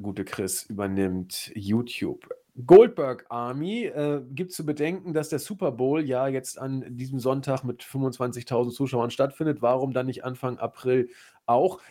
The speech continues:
Ja, vollkommen richtig. Wir haben darüber schon auch gesprochen. Wir sind mittlerweile auch, äh,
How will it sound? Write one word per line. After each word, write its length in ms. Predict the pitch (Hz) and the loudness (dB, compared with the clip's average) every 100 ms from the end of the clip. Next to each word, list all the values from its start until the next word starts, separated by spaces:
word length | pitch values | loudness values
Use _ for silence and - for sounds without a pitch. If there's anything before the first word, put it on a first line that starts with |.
| - | -2
Ja, 160 | 131 | -2
vollkommen 320 | - 147 147 143 | 2 0 2 -2
richtig. 220 | 131 117 | -2 -6
Wir 60 | |
haben 60 | 139 | -2
darüber 300 | 135 139 131 | -2 0 -2
schon 200 | 127 135 | -4 -8
auch 220 | 123 120 | -8 -10
gesprochen. 600 | 123 - - 143 151 147 - _ - | -12 -10 -4 -4 -4 -8 -10 _ -4
Wir 120 | 131 | 0
sind 300 | 139 143 - | 2 0 -6
mittlerweile 440 | 131 131 117 120 | -6 -4 -2 -2
auch, 240 | 120 - - | -2 -4 -10
äh, 200 | - | -20